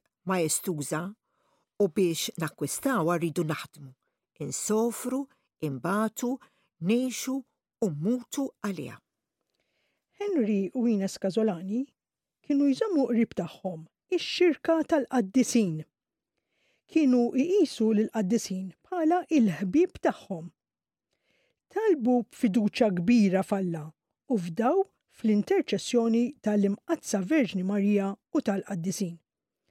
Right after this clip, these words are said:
Speaker 2: Xandru pubblikament it-tjubija li wera magħhom il-Mulej. Għal snin sħaħ,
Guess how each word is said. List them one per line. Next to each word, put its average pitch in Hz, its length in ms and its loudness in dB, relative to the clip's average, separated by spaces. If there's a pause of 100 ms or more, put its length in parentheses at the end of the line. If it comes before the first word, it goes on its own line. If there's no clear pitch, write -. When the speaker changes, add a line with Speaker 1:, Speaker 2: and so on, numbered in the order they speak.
(560)
Speaker 2:
Xandru 320 800 2 (100)
pubblikament 311 1080 0 (300)
it-tjubija 196 840 2 (280)
li 254 160 4
wera 202 320 4
magħhom 185 520 -4 (120)
il-Mulej. 190 480 0 (2000)
Għal 302 120 4
snin 330 320 4
sħaħ, 208 400 -4